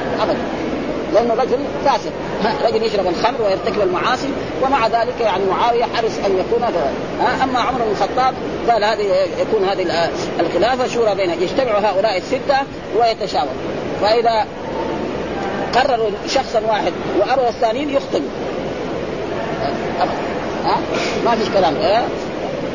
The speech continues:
وبالفعل اجتمعوا و-، واتفقوا على أن يكون الخليفة بعد ذلك عثمان رضي الله تعالى عنه، وانتهت. فلذلك هو يقول: "فالخلافة شورى بين هؤلاء الستة الذي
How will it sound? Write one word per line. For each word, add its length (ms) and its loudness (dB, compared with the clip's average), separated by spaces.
وبالفعل 400 2
اجتمعوا 500 0
و-، 260 4
واتفقوا 440 2
على 200 2
أن 80 0
يكون 240 2
الخليفة 300 0
بعد 160 2
ذلك 320 2
عثمان 400 2
رضي 120 0
الله 280 2
تعالى 240 0
عنه، 180 2
وانتهت. 400 2
فلذلك 460 2
هو 60 2
يقول: 200 2
"فالخلافة 520 2
شورى 200 2
بين 180 2
هؤلاء 380 2
الستة 360 2
الذي 200 0